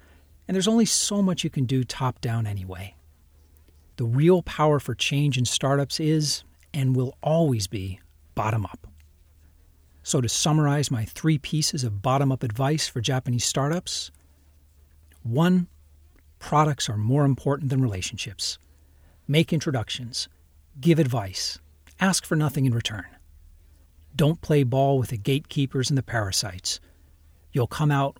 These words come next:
way ahead in the long run, I promise. Two, screw passion. Build something that adds value. The secret to getting anything you want in life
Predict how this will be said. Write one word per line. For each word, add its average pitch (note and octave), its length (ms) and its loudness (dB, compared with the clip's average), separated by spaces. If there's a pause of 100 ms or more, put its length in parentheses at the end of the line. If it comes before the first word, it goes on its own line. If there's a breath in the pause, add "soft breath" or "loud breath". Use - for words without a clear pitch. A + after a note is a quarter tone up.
way C3 380 4
ahead A2 360 0
in G#2 80 -2
the B2 80 2
long A#2 280 0
run, F#2 280 -10 (320)
I A#2 100 -6
promise. - 580 -6 (1120)
Two, A#2+ 260 2 (880)
screw G3 400 4
passion. - 480 -6 (800)
Build F3 300 6
something C#3 440 0
that A2+ 100 0
adds A#2+ 280 0
value. F#2 440 -8 (1000)
The A#2 80 -8
secret - 500 0
to D#3 80 -2
getting B2 280 2
anything D#3+ 340 2
you D3+ 120 4
want C3+ 200 2
in C3 140 2
life C3 400 -2